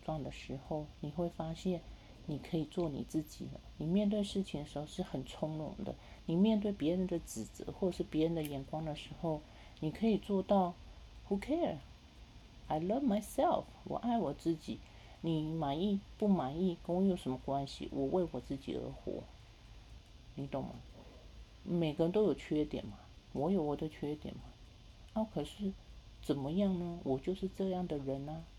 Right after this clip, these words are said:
我做事情就喜欢做一半啊。你，我能逼我自己吗？我，我试过啊，那结果呢？我有我不开心啊，啊，我一样事情做不好，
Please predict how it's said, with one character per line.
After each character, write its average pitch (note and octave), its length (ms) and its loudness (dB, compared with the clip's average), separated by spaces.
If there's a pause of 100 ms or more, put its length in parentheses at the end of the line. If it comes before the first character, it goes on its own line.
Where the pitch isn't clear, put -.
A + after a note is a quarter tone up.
(160)
我 D#3 100 -2
做 A#3 200 4
事 A3 200 0
情 D#3+ 180 0
就 E3+ 80 2
喜 - 140 -4
欢 C#3+ 120 -4
做 D#3+ 200 2
一 C#3+ 80 -2
半 E3 340 -4
啊。 C#3+ 140 -6 (540)
你， F3 280 0 (220)
我 E3 160 2
能 F3+ 160 4
逼 G#3+ 160 4
我 F#3+ 120 6
自 D#3+ 140 0
己 F#3+ 100 4
吗？ D#3+ 320 0 (360)
我， C#3+ 120 0 (100)
我 D3+ 140 0
试 - 240 -2
过 G#3 280 4
啊， F#3 140 0 (300)
那 F#3+ 140 6
结 D#3 220 2
果 D3+ 260 0
呢？ D#3 260 0 (500)
我 D3 120 6
有 C#3+ 100 8
我 B2+ 120 4
不 D3 100 2
开 C3 220 -2
心 C3 280 -2
啊， B2 140 -6 (400)
啊， - 60 4
我 D3+ 120 8
一 C3 120 6
样 F3 180 4
事 E3 140 4
情 C3+ 180 -4
做 D#3+ 160 2
不 D#3+ 180 -2
好， - 260 -4